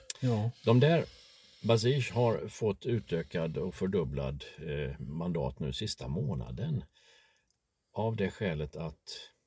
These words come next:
Speaker 2: det är mera protester. Det är mer oro i lägret. Och vi talar om åttio plus miljoner människor i detta stora land. Efter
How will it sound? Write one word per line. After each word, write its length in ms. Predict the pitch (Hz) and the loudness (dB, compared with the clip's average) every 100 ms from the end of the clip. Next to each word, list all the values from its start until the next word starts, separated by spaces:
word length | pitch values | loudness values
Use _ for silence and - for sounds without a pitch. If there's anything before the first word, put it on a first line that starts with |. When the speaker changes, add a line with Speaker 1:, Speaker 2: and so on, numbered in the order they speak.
| _ _ _ _ _ _ | _ _ _ _ _ _
Speaker 2:
det 80 | 90 | -2
är 40 | |
mera 520 | 92 90 143 151 135 127 | 0 2 2 2 0 0
protester. 800 | 135 - - - - - - - _ _ _ _ _ _ _ _ | -2 -4 -8 -10 -14 -18 -18 -20 _ _ _ _ _ _ _ _
Det 80 | 82 | -2
är 40 | |
mer 460 | 92 95 139 147 135 | 2 2 4 4 2
oro 600 | - 143 92 80 92 120 | 0 -2 0 0 0 0
i 20 | |
lägret. 840 | 107 73 58 - 57 - - - _ _ | 0 -2 -4 -6 -10 -10 -16 -16 _ _
Och 100 | - | -6
vi 60 | 92 | -6
talar 300 | 120 95 113 | -2 -2 0
om 100 | 143 | 0
åttio 500 | 151 131 _ - - | 0 -2 _ -10 -8
plus 540 | - 98 90 - - - _ _ - | -2 0 0 -6 -14 -18 _ _ -6
miljoner 600 | 92 101 110 92 76 78 | 0 2 2 2 0 0
människor 460 | 107 82 - 110 | 0 -2 -2 -2
i 60 | 135 | 0
detta 240 | 127 - | -2 -4
stora 280 | - - 80 | -6 -4 -4
land. 300 | 80 67 78 - _ _ _ _ _ _ _ _ _ _ _ _ _ _ _ - | -4 -6 -8 -14 _ _ _ _ _ _ _ _ _ _ _ _ _ _ _ 0
Efter 560 | 92 - - - 82 | 2 2 -4 -4 -4